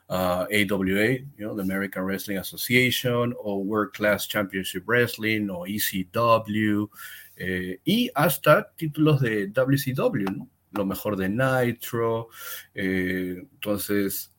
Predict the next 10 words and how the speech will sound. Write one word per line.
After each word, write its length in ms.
tenía, 480
pues, 340
W 400
W 160
E 60
para 220
poder 260
seguir 400
explotando 1000
ese, 500